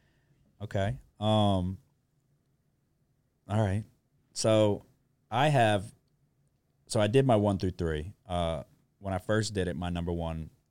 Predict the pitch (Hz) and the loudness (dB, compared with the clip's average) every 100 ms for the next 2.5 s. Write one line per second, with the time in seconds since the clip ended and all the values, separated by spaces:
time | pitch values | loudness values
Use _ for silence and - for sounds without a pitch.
0 | _ _ - 95 92 78 90 85 82 78 | _ _ -10 -4 -2 -2 -4 -4 -4 -4
1 | 78 73 - 80 78 71 78 80 85 - | -4 -8 -8 -8 -8 -10 -8 -10 -12 -10
2 | 85 80 78 80 | -8 -6 -8 -12